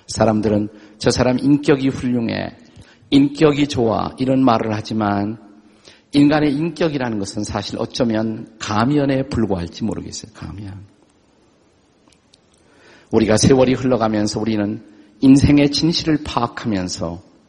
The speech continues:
우리는 그때그때 우리가 만나는 사람, 그 장소, 그리고 필요한 사람을 만날 때마다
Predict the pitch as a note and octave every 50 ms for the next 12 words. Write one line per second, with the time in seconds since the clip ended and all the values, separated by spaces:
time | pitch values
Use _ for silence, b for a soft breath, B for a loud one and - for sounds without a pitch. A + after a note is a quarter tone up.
0 | _ _ _ _ _ _ _ _ _ _ _ _ _ _ _ _ - G#2 G2+ G2+
1 | G2 G2 G2 F#2+ F#2+ - - - - - - C#3 - - - D3+ C3+ A2+ A2+ G#2+
2 | - - - G2 E2 E2+ F#2 - - - _ b b b b b b b b b
3 | b b b b B2+ C3 C3 C#3 C#3+ C#3+ C#3 C#3 D#3 E3+ E3 D#3+ D#3+ D#3+ D#3+ -
4 | - - A2 F#2 E2+ E2+ E2+ - - b b b b b b b - - C3+ -
5 | - - A#2+ B2 B2 A#2+ - - G#2 F#2 E2+ D#2+ - - - - - _ _ _
6 | _ _ b b b b b b b b b b - C3 C3+ C3 D3 C#3+ D3 -
7 | - - - F#3 F3+ E3 F3 E3+ E3 F3 D#3 D#3 D#3 D#3 D3+ D3+ D3 C3+ B2+ B2+
8 | A#2+ A#2 A2+ - A#2 A2 G#2+ G#2 G2+ - G#2+ G#2 G#2+ G#2+